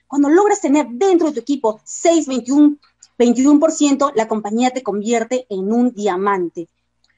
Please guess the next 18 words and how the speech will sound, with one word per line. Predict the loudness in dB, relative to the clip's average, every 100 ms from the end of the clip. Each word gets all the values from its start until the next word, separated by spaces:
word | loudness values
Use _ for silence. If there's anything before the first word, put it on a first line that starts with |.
| _ 4
Un | 4
diamante, | 4 2 2 2 0 -2
además | -2 0 -2 -4
que | -6
se | -2
gana | -2 0
los | -2 -4
seis | -8 0
mil | 4 6
dólares, | 4 2 0 -2 _
está | -12 -6 -4
generando | -2 0 2 4
un | 2
promedio | 0 -2 0 -2 0 0
de | -2 -2
catorce | -2 -2 -2 -4 -4 -4 0
mil | 0 0
soles | -2 -2 -2 -6